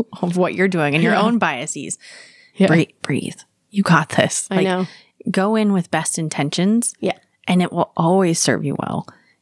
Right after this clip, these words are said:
Speaker 1: And learn. Just be a con-, perpetual learner. I've never met a teacher who's not a perpetual learner, so
Speaker 2: Yeah.
Speaker 1: I think I'm speaking to that crowd. But, like, just be open to someone teaching you something that you didn't know and how to build a more inclusive space for them. And you'll figure it out. And then you'll say, "Next time,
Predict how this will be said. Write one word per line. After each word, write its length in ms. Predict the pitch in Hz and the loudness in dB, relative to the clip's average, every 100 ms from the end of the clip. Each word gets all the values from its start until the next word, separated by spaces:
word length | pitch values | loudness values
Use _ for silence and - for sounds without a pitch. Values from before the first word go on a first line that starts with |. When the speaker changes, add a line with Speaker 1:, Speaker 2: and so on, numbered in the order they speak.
| - | -4
Speaker 1:
And 240 | 180 165 - - | -2 -2 -6 -6
learn. 640 | 170 165 180 262 196 - - | -2 0 2 0 -2 -4 -4
Just 300 | 196 - - | -2 -4 -2
be 420 | 214 220 220 220 - | 0 2 2 0 -2
a 200 | 202 202 - | -2 -2 -8
con-, 260 | - 190 190 - - | -2 0 0 -6 -4
perpetual 440 | 196 208 202 208 | -2 -2 0 0
learner. 180 | 208 208 | 0 0
I've 140 | 170 | 0
never 260 | 190 180 175 | 0 0 0
met 120 | 156 | -4
a 40 | 139 | -6
teacher 240 | 127 - | -8 -4
who's 120 | 131 | -4
not 260 | 135 95 - | -2 -2 -2
a 40 | |
perpetual 420 | 151 165 175 170 | -4 -2 0 0
learner, 340 | 180 180 180 185 | 0 0 0 0
so 140 | - | 0
Speaker 2:
Yeah. 100 | 196 | 0
Speaker 1:
I 40 | 180 | 0
think 140 | 147 | -2
I'm 120 | 123 | -2
speaking 300 | - 92 - | -4 -6 -4
to 60 | 113 | -4
that 160 | 76 - | -4 -4
crowd. 340 | 127 120 175 | -4 -2 0
But, 180 | 170 - | 0 0
like, 280 | 117 117 - _ - - - - _ _ _ _ _ - | 0 -2 -6 _ -20 -20 -20 -20 _ _ _ _ _ -2
just 260 | 190 - | -2 0
be 140 | 214 - | -4 0
open 340 | 170 185 175 | 0 0 -2
to 480 | 156 156 143 135 131 - | 0 0 2 2 0 -4
someone 340 | - 190 196 | -4 0 0
teaching 300 | 190 233 262 226 | 0 -2 0 -2
you 60 | |
something 380 | 196 165 165 156 | -2 -2 -2 0
that 160 | 127 175 | -2 -2
you 100 | 196 | -2
didn't 240 | 220 190 | 0 0
know 360 | 175 185 175 147 | 0 2 2 0
and 160 | 143 | -4
how 160 | 143 170 | -4 -2
to 80 | 175 | 0
build 260 | 180 170 | 2 0
a 60 | 175 | 0
more 180 | 160 147 | 0 -2
inclusive 400 | 156 147 - 170 | -4 -6 -8 -8
space 280 | - 135 - | -4 -4 -4
for 260 | 143 139 | 0 0
them. 240 | 135 120 123 | 2 0 -2
And 200 | 165 165 | 0 0
you'll 200 | 165 175 | 0 -2
figure 300 | - 160 175 | -6 -2 0
it 60 | 214 | 0
out. 160 | 196 | 0
And 80 | 170 | -2
then 100 | 170 | -2
you'll 120 | 165 | -2
say, 220 | - 156 | 0 0
"Next 260 | 165 165 - | 2 0 -2
time, 340 | - 214 247 | -2 0 0